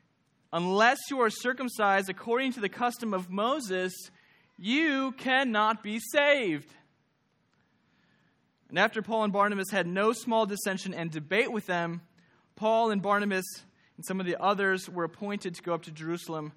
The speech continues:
to the apostles and the elders about this question." Verse three, "So being sent on their way by the church, they passed through Phoenicia and Samaria, describing in detail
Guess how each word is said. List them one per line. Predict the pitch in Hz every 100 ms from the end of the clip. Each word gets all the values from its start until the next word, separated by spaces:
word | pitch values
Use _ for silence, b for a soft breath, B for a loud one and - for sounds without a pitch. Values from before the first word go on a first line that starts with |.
| b b b b b
to | -
the |
apostles | 143 208 190 190 180
and | 165
the | 147
elders | 160 175 175 170
about | 160 160 151
this | -
question." | 214 220 - 143 120 - _ _ -
Verse | 156 151
three, | 170 165 165 B B B
"So | - 233
being | 226 269 240
sent | - 262
on | 254 226
their | 220 202
way | 175 185 233
by | 226
the | 208 175
church, | - 285 254 233 - - _ _ _ _
they | 185
passed | 180 247 247 -
through | 240 226
Phoenicia | 214 196 220 240 277 262
and | 247 202
Samaria, | 202 208 220 214
describing | 190 - 220 220 214
in | 175 180 151
detail | 196 240 220 190 156 135